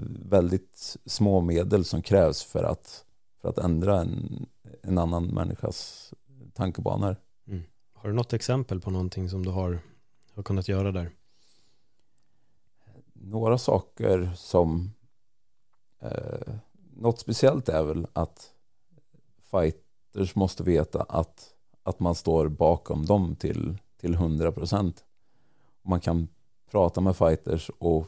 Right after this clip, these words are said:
Speaker 1: låta dem förstå att man finns där oavsett om det är vinst eller förlust. Och jag tycker man kan, man kan se på människor när man pratar med dem att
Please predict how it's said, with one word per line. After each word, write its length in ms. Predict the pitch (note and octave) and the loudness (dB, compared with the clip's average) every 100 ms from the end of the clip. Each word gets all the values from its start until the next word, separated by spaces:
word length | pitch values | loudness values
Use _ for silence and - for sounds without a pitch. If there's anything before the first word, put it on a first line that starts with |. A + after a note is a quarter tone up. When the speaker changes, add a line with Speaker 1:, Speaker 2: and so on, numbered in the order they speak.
| - | -2
Speaker 1:
låta 280 | F2 E2 E2+ | 0 2 0
dem 100 | E2 | -2
förstå 400 | E2+ G2+ F#2+ D#2+ | 0 2 4 4
att 120 | - | 2
man 340 | D#2 D#2 D2+ - | -2 -2 -4 -6
finns 320 | F#2+ F#2+ - | -2 -2 0
där 200 | - - | -2 -4
oavsett 580 | E2 D2 D2 G2+ G2+ - | 0 0 2 2 2 0
om 140 | D2+ | -2
det 80 | C#2 | -2
är 40 | |
vinst 340 | C#2+ F2 E2+ - | 0 0 0 -2
eller 160 | D2 | -4
förlust. 480 | D2 F#2 F2+ - - _ _ _ _ _ _ _ _ | 0 2 2 0 -18 _ _ _ _ _ _ _ _
Och 220 | E2 - | -10 -2
jag 100 | F2 | -2
tycker 200 | E2+ E2 | 0 0
man 120 | F2 E2 | 0 0
kan, 360 | E2 D#2+ E2 - - | 0 0 -2 -6 -12
man 160 | - F2+ | -4 0
kan 160 | E2+ | 0
se 340 | - A2+ F#2+ D#2 - _ | 2 4 4 2 -4 _
på 300 | D#2 D#2+ - - | -4 -2 -2 0
människor 340 | D#2+ D#2 D#2+ | 0 0 0
när 80 | D#2 | 0
man 160 | D2+ | -2
pratar 380 | D2+ G2 D#2+ - | 2 4 4 4
med 220 | F#2+ E2 | 2 2
dem 120 | D2 D2 | 0 -4
att 280 | D2+ - | -6 -8